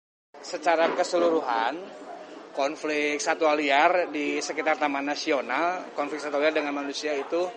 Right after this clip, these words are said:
eh, mencapai seratus tiga puluh kejadian. Itu untuk se-, seluruh satwa.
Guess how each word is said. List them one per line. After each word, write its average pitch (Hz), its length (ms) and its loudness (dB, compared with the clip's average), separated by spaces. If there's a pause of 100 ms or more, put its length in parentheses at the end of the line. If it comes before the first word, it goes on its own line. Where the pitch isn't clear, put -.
(600)
eh, 143 200 2
mencapai 151 360 -2
seratus 165 480 -2
tiga 143 160 -4
puluh 151 320 -2 (480)
kejadian. 156 720 2
Itu 175 240 0
untuk 165 160 -8
se-, - 240 0
seluruh 160 320 -2
satwa. 123 440 -4